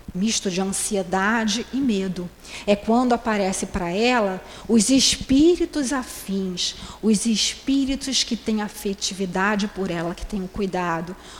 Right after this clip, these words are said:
o Charles, o doutor Bezerra, o Inácio Bittencourt, e dizem pra ela, "Olha, é o Roberto,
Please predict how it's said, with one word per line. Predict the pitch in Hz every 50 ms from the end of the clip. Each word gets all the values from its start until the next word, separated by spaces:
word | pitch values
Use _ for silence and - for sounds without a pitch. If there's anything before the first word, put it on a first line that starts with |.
| - - -
o | 185 175
Charles, | - - - - - 180 156 165 170 165 156 170 165 - -
o | 180
doutor | 180 180 185 - - 180
Bezerra, | 165 170 156 147 - - 143 170 165 170 170 165 165 151 143 147 175 175 165 - - - - -
o | 226
Inácio | 233 226 214 185 185 202 - 185
Bittencourt, | 185 180 175 - - 202 165 175 170 - - - 170 170 185 196 190 175 - - - - - -
e | 254 269
dizem | 226 190 214 214 202 208 214
pra | 208 - 208 190
ela, | 180 170 156 160 175 170 - - -
"Olha, | 185 180 180 165 151 160 165 160 160 - -
é | 165 165 156
o | 156
Roberto, | 165 160 185 208 214 226 180 156 170 - - - - 170